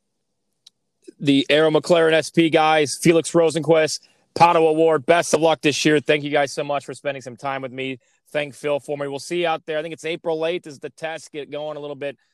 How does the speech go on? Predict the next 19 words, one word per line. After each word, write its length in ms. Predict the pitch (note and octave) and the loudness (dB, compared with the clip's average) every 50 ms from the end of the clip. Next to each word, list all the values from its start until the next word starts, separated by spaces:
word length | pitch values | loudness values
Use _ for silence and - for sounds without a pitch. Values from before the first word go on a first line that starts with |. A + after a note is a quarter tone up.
| _ _ _ _ _ | _ _ _ _ _
Uh, 300 | - G#2+ A2 A2+ A2+ A2 | -10 -8 -6 -6 -6 -8
and 140 | G#2 A2+ A#2 | -10 -10 -10
then 100 | B2 B2 | -12 -12
from 160 | A#2 C#3 B2+ | -12 -12 -10
there, 200 | B2 B2+ C#3+ D3 | -8 -6 -6 -6
it 20 | C3+ | -8
just 160 | A#2 A2+ - | -8 -12 -12
kinda 160 | C3+ B2+ A#2+ | -10 -10 -10
fires 380 | - - B2 B2 B2 B2 A#2+ C3 | -8 -6 -6 -4 -4 -6 -6 -8
on 120 | B2 B2+ | -10 -10
cyl-, 380 | A#2 - C3+ C3+ C3 C3+ B2+ - - | -10 -8 -6 -6 -6 -6 -10 -12 -12
on 120 | B2 B2+ | -10 -8
all 140 | C3 B2+ C3 - - | -6 -6 -6 -8 -8
cylinders 460 | - - C#3 C3+ C3+ C3 C3 C3 A#2 | -10 -8 -6 -6 -8 -8 -10 -12 -12
the 80 | A#2+ A#2 | -10 -8
rest 240 | C3 C3+ C3 - | -6 -6 -8 -8
of 20 | A#2 | -12
the 80 | B2+ | -10
year. 220 | B2+ C3 C3+ B2+ | -8 -6 -6 -8